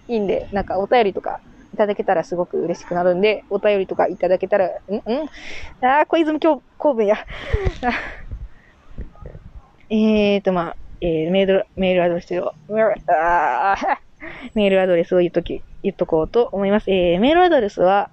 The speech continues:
えー、ティーオーエックスアイアールエーディーアイ一一八アットマークジーメールドットコム。えー、トケシンのティーオーエックスアイ、ラジオのアールエーディーアイ、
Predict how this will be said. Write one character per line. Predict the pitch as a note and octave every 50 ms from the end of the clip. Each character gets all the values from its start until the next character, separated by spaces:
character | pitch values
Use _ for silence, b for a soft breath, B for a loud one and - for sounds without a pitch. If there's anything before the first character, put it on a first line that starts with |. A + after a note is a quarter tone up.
| - -
え | F#3 F3+ F3 E3+ E3+ -
ー、 | -
テ | - - D4
ィ | D#4 E4
ー | E4 F4
オ | E4+ C#4+ -
ー | F3+
エ |
ッ | F#3+
ク | - - -
ス | - G3+
ア | F3+
イ | F3 -
ア | F3 F#3+ G3+
ー | G3
ル | G3+
エ | G3+ F#3+ E3+
ー | E3
デ | D#3+ E3+
ィ | G3+ A#3
ー | C4+
ア | C#4+
イ | C4 -
一 | - G3 - G#3 A3+
一 | G#3 - G3
八 | - A3 - - - - -
ア | -
ッ | - -
ト | - F3+
マ | F3+ F3+ E3+
ー | D#3+
ク | - F3+
ジ | E3 F3
ー | F#3 F#3+
メ | F#3 G3 F#3+
ー | F#3
ル | G#3 E3
ド | F3 E3+
ッ |
ト | - F#3
コ | F3 G3+ F#3
ム。 | E3 - - B B B B B B B B B B B B -
え | G3+ F3 F3
ー、 | F3
ト | - C#4+
ケ | - D#4 C#4
シ | - A#3+ A3+
ン | A#3
の | C4 D4 D4+ - - - -
テ | - A3
ィ | A3 G#3+ G#3+
ー | A3
オ | G3+
ー | F#3+
エ | F3+
ッ | F3
ク | - -
ス | - G#3
ア | G3
イ、 | F#3+ - - - - -
ラ | - G#3+ A3 G#3+
ジ | G3+ G3+
オ | G3 G3+
の | A#3+ D#4 E4 - - - - -
ア | F#3+
ー | F#3+ F3+
ル | F3 F3
エ | E3+
ー | E3 D#3+
デ | F3+ G#3+
ィ | G3+ G#3+
ー | G#3+
ア | G3+
イ、 | -